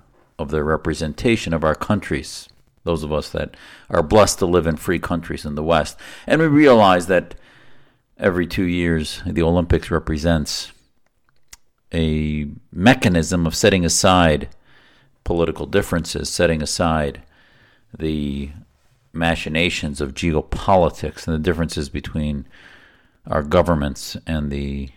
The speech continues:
antagonisms that exist. However, there has to be a line.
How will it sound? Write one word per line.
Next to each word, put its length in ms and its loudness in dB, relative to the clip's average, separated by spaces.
antagonisms 880 0
that 140 0
exist. 580 -4
However, 600 4
there 100 0
has 260 2
to 80 -8
be 140 -2
a 80 -6
line. 400 -2